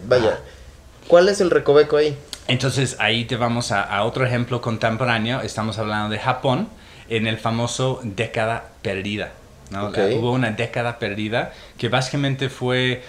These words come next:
Speaker 2: de mitad de los noventas, sobre todo, eh, del dos mil hasta dos mil diez, dos mil doce,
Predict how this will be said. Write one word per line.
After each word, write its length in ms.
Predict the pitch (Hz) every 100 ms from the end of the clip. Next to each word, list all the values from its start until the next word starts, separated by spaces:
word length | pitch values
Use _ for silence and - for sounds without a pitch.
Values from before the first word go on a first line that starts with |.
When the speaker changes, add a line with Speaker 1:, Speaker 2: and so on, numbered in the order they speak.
| - -
Speaker 2:
de 360 | 107 107 110 110
mitad 400 | 110 127 117 117
de 140 | 120
los 160 | 113 120
noventas, 680 | 123 127 139 135 139 143
sobre 320 | - - 110 110
todo, 340 | 123 117 120 104
eh, 400 | 104 101 98 95
del 260 | 98 98 95
dos 220 | 123 127
mil 260 | 131 147 - -
hasta 340 | 104 - 110
dos 200 | 104 98
mil 200 | 110 104
diez, 360 | 101 113 117 -
dos 180 | 104 107
mil 160 | 104
doce, 340 | 123 120 165